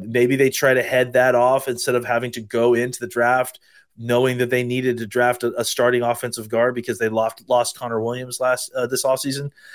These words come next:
So I, I would imagine that they're gonna kinda nibble around the edges. They'll get some, uh, middling to low end starters, uh, to kind of, you know, at least make sure that they are in a solid spot going into the draft.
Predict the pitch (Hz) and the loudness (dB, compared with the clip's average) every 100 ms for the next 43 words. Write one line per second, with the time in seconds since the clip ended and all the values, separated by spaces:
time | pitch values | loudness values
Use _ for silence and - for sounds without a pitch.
0 | - - - 139 127 - 131 - 151 165 | -20 -2 6 8 6 4 -4 0 6 8
1 | 190 202 170 160 160 151 147 139 139 143 | 8 6 4 4 4 2 0 2 2 0
2 | 135 123 139 123 123 131 147 147 143 139 | -2 -2 -2 -2 0 2 4 2 2 0
3 | 139 127 123 123 120 - 98 123 123 139 | 0 2 2 0 -4 -6 -2 -2 0 -2
4 | 135 135 123 120 120 - 127 117 110 98 | -2 -4 -6 -8 -12 0 2 4 0 -6
5 | - 131 143 147 147 143 139 - _ _ | -10 2 4 6 4 0 -8 -14 _ _
6 | - 127 131 131 131 131 131 - 123 123 | -6 0 2 4 2 0 -4 0 2 4
7 | 120 123 123 - - - - - 117 113 | 4 2 0 -6 -12 -20 -20 -2 0 2
8 | 113 117 123 123 127 120 - 139 117 120 | 2 0 -4 -2 -2 -2 -4 -4 -4 -4
9 | 127 135 160 - 147 - 151 139 131 127 | -6 -2 -2 0 -2 0 0 0 0 0
10 | 123 123 117 - 135 131 123 - 127 123 | 2 2 -2 0 2 2 0 -2 -2 0
11 | 127 127 123 120 - 104 120 131 135 | -2 -4 -4 -8 -12 -6 -2 0 0